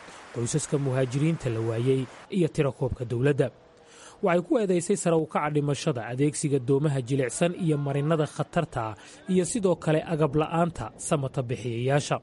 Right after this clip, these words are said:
Dadkan dhintay ayaa ka soo kala jeeday labaatan iyo siddeed waddan oo u badan qaaradda Afrika,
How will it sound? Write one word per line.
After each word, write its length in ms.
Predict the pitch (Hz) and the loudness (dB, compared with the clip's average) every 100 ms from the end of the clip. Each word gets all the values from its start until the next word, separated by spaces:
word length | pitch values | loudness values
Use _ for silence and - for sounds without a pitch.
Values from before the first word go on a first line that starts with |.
| - - - - - - - - - - - - - | -10 -20 -20 -20 -20 -20 -20 -20 -20 -20 -20 -20 -4
Dadkan 340 | 214 226 196 180 | -4 0 2 2
dhintay 300 | 160 190 208 | 2 2 2
ayaa 220 | 165 160 | 4 2
ka 140 | 143 196 | 2 2
soo 180 | 175 160 | 2 2
kala 200 | 156 143 | 2 2
jeeday 300 | 139 143 143 | 2 4 4
labaatan 440 | 139 143 - 180 | 4 0 0 -2
iyo 180 | 180 156 | 0 -2
siddeed 400 | - 143 160 143 | -2 -2 0 2
waddan 400 | 143 139 123 190 - | 0 0 0 -2 0
oo 120 | 165 - | -2 0
u 80 | |
badan 320 | 185 175 165 151 | 0 2 0 0
qaaradda 380 | 156 156 151 165 | 2 2 2 0
Afrika, 360 | 165 - 123 | -2 -4 -8